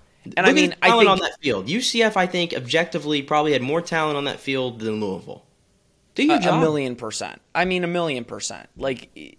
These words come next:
Speaker 1: and that's the, I think that's what's the frustrating thing for both of us and for all U C F fans is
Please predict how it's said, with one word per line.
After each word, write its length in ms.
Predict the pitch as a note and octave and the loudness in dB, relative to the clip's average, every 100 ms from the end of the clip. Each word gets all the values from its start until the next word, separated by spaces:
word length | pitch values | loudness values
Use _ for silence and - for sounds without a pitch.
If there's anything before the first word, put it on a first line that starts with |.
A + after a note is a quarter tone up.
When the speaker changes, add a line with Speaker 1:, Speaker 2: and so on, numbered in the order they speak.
| _ - | _ -12
Speaker 1:
and 240 | D3+ D#3+ | -6 0
that's 260 | F3 E3+ E3 | 2 2 0
the, 200 | C#3+ C3+ - | -12 -12 0
I 120 | E3 | 0
think 220 | E3+ F#3+ | 0 0
that's 300 | D#3+ E3 D#3+ | 2 2 2
what's 180 | D3 C#3 | -6 -6
the 80 | D#3 | -6
frustrating 540 | D3+ E3+ - E3+ D#3+ | -2 -2 0 -2 -4
thing 280 | D#3 F#3 B2 | -2 -4 -4
for 160 | - B2 | -6 -6
both 340 | D#3+ G3+ G3 | 0 0 0
of 100 | B2 | -2
us 180 | B2 E3 | -2 -2
and 120 | D#3+ | -6
for 140 | G3 F#3+ | 0 2
all 140 | F3+ | 2
U 160 | C#3+ A#2+ | 0 -4
C 140 | A#2 | -4
F 120 | A2 | -6
fans 280 | A2+ G2 E2+ | -8 -8 -10
is 220 | A2 A2 | -12 -12